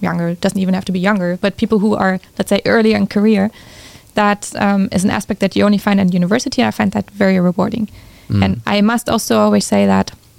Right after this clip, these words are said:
Speaker 1: or I always say that, I, you never know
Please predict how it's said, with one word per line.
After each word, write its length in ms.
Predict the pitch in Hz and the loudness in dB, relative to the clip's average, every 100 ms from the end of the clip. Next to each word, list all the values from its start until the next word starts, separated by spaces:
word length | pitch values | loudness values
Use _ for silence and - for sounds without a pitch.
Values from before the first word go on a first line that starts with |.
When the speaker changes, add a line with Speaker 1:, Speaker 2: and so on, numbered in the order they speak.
| - | -2
Speaker 1:
or 80 | 214 | 0
I 120 | 202 | 4
always 180 | 208 220 | 4 2
say 200 | - 196 | 2 2
that, 220 | 190 185 - _ _ _ _ _ - - - | 2 -2 -8 _ _ _ _ _ -20 -16 -8
I, 520 | 202 190 190 185 185 185 | -2 2 4 4 4 2
you 100 | 208 | 2
never 280 | 214 226 240 | 2 2 2
know 440 | 208 208 240 269 | 4 4 4 2